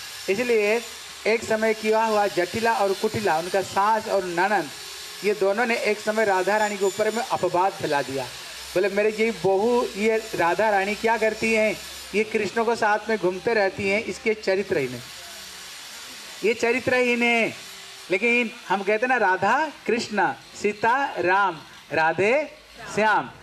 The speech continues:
इसलिए राधा रानी कृष्ण के ही शक्ति है और किसी के है नहीं।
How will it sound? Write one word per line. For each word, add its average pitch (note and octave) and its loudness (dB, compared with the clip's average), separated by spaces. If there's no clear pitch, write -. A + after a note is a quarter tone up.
इसलिए A3+ 2
राधा G#3+ 2
रानी B3 0
कृष्ण G#3+ 0
के G#3 -2
ही B3+ 2
शक्ति F#3+ 0
है A3 2
और G#3 2
किसी G#3+ -2
के A3 0
है G3+ 2
नहीं। F3 0